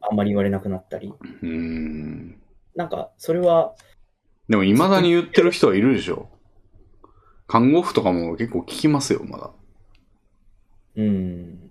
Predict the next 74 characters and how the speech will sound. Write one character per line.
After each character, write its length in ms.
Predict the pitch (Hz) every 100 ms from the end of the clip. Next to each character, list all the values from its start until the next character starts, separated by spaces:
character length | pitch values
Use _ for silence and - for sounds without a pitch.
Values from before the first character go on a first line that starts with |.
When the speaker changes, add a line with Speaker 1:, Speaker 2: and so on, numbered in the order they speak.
| -
Speaker 2:
う 80 | 85
ん。 420 | 78 82 101 113 _ _ _ _ _ _ _ _ _ _ _ _ _ _ _ _ _ _ _ _ _ _ _ _ _ _ _ _ _ _
Speaker 1:
徐 180 | 113 143
々 140 | 139 113
に 100 | 95
は 160 | 85 -
変 100 | 98
わ-、 180 | 98 - _ -
ま 100 | 156
あ、 20 |
か-、 240 | - 339 - -
変 300 | 247 311 302
え 20 |
ら 140 | 302
れ 160 | 302 311
る 200 | 302 294
こ 120 | - -
と 120 | -
は 80 | -
変 140 | - -
え 20 |
ら 100 | 160
れ 100 | 180
る 80 | 185
ん 40 |
じ 80 | 139
ゃ 40 | 113
な 100 | 107
い 60 |
か 100 | -
な 80 | 101
っ 80 | 101
て 80 | -
気 140 | 113
は 160 | 110 110
し 180 | -
な 100 | 123
い 60 | 117
で 80 | 104
も 140 | 95
な 140 | 95 95
い 100 | 98
よ 120 | 95
う 40 |
な。 180 | 98 135 - - - - _
ま 120 | 175
あ 20 | 165
ま 100 | 165
あ 80 |
難 140 | 143 151
し 20 |
い、 280 | 208 202 123
Speaker 2:
う 40 |
ん。 20 |
Speaker 1:
め 120 | 135 147
っ 100 | -
ち 140 | -
ゃ 40 | 214
難 100 | 208 220
し 60 | 214
い 40 |
話 240 | 160 127 120
だ 80 |
な 80 | 120
っ 80 | 135
て 80 | 104
い 40 |
う 20 |
の 100 | 98
は 160 | 92 - - 95
あ 0 |
る。 60 |
Speaker 2:
う 20 |
ん。 600 | 92 90 85 82 80 78